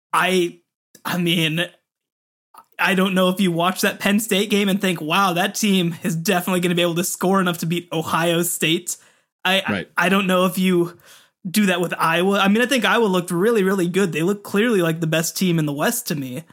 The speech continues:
Speaker 1: but, like, it's Ohio State, right? So I don't feel like either of these teams really has much to worry about. And even I, I think that the other side of this too is, like,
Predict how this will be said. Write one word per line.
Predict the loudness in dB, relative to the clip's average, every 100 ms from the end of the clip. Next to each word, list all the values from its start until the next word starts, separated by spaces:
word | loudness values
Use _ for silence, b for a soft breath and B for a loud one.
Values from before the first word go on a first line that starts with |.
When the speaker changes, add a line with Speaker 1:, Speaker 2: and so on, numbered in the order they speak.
| b _ _ -2
Speaker 1:
but, | -2
like, | 0 -2 -4 -14 -20 _ _ _ _ _
it's | -6 -4
Ohio | 0 0 0 -4
State, | -4 -4 -4 -12 -4
right? | 0 2 0 0
So | 0 0 -4 B B B _
I | 0
don't | 0 -2
feel | 0 0
like | 2
either | 2 2
of | 0
these | -2 0
teams | 0 0 2
really | 2 2
has |
much | 0 -2
to | 0
worry | 0
about. | 0 0 -2 -8 b b 0
And | 2 2 0
even | -2 0 0
I, | 2
I | 0
think | 0 0 0
that | -2 -4 -10 -6
the | -2
other | -2 -2
side | 0 0 0
of |
this | -4 -6
too | -4 -2
is, | -2 -2
like, | -2 -4